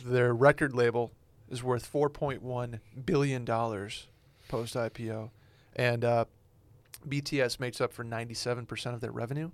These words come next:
which, uh, which, which values,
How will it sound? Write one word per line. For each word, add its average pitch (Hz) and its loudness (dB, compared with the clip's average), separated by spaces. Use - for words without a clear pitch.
which, 131 0
uh, 120 6
which, - -4
which - -4
values, 123 6